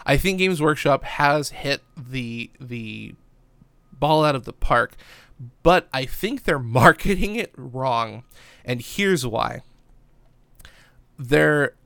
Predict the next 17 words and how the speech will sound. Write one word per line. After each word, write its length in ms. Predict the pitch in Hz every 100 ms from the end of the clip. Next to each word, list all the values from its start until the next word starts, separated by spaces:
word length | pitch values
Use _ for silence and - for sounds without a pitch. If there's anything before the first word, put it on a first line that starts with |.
| _ _
their 120 | 156 151
marketing, 500 | 156 180 202 175 135
their 160 | 147 139
current 320 | - 277 185
marketing 340 | 165 151 147
approach 540 | 131 - 139 131 123 -
is, 680 | - 131 123 117 117 117 - - _ _ _ _ _
um, 320 | 127 120 117 -
it's 160 | - -
super 200 | 202 180
simple, 300 | 185 165 139
it's 80 |
super 220 | - 160 147
easy, 260 | 143 127
it's 100 | 123
super 240 | - 131 117
quick. 380 | - - -